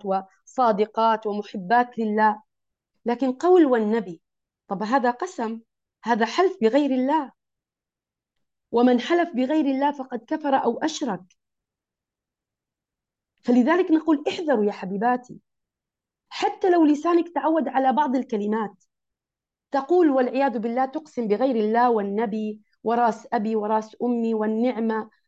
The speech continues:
وغير ذلك من ال-، الألفاظ اللي توقعها بالحلف بغير الله. والنبي عليه الصلاة والسلام يقول: "من حلف بغير الله فقد كفر أو أشرك".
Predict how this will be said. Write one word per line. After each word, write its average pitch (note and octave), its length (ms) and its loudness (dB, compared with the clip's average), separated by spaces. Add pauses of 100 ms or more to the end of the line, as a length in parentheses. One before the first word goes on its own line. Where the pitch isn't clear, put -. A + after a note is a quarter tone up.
وغير C4 360 0
ذلك C#4 360 0
من A#3 120 -2
ال-، G#3+ 180 -6 (180)
الألفاظ B3+ 540 0
اللي C4 180 0
توقعها C4+ 800 -2 (880)
بالحلف D#4 480 0
بغير C#4+ 420 2
الله. C#4+ 340 0
والنبي C4+ 460 2
عليه C4+ 340 -2
الصلاة C#4+ 400 -2
والسلام C4+ 280 -2
يقول: C4 240 -2
"من B3+ 200 0
حلف D#4 360 -4
بغير A3+ 460 0
الله A#3+ 440 -4
فقد A#3 400 -6
كفر C#4 380 -2
أو F#3+ 220 -6
أشرك". G#3 380 -8